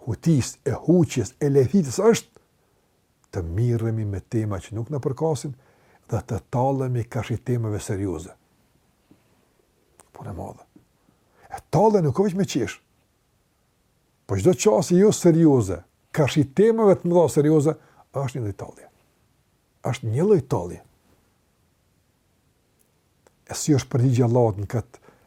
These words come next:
dilemë që ky po do me ngrit, e kur është kiameti? Allah nuk i përgjigjet me datë. Subhanallah, dëgjoni mirë.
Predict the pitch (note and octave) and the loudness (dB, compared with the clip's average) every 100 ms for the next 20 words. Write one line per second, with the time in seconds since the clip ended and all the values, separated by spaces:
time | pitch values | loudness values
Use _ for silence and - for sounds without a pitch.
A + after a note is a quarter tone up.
0 | _ _ _ G2+ F#2 A2+ B2+ A2+ B2 - | _ _ _ -6 -2 2 2 0 -4 -4
1 | A2 A2 A2+ A2 G#2+ G2+ G2+ - - B2+ | -4 -2 -2 -2 -2 -2 -4 -6 -10 -2
2 | C3 G#2 - A#2+ A2 A2+ F#2+ - _ _ | 0 0 0 -4 -2 -4 -6 -12 _ _
3 | _ _ _ _ _ _ _ _ _ _ | _ _ _ _ _ _ _ _ _ _
4 | _ _ _ _ _ _ _ _ G2+ G#2 | _ _ _ _ _ _ _ _ -4 -2
5 | A#2 E3 F3+ - D#3+ D3 C#3 B2+ A2 A2 | 0 0 -2 -4 -2 0 0 0 0 -2
6 | E2+ - _ _ _ _ _ _ _ - | -4 -12 _ _ _ _ _ _ _ -20
7 | - F#2+ G2+ F#2 - _ _ _ A#2 G#2+ | -14 -10 -10 -12 -18 _ _ _ -6 -4
8 | C3+ B2+ G#2 | -2 -4 -6